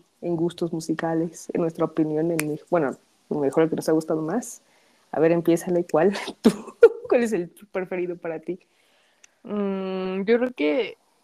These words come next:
Speaker 2: sigue siendo el de Rosé, o sea, como que me gustó mucho,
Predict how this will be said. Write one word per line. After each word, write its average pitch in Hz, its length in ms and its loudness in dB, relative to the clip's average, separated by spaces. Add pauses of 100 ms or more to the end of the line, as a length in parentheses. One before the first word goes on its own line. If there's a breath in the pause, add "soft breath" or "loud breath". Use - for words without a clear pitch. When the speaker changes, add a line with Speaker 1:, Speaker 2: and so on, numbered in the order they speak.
(220)
Speaker 2:
sigue 220 240 4
siendo 196 340 -4
el 196 80 -6
de 196 120 -4
Rosé, 175 580 -6
o 214 40 -14
sea, 185 180 -6
como 180 260 -10
que 180 160 -12
me 180 100 -10
gustó 180 380 -8
mucho, 175 880 -8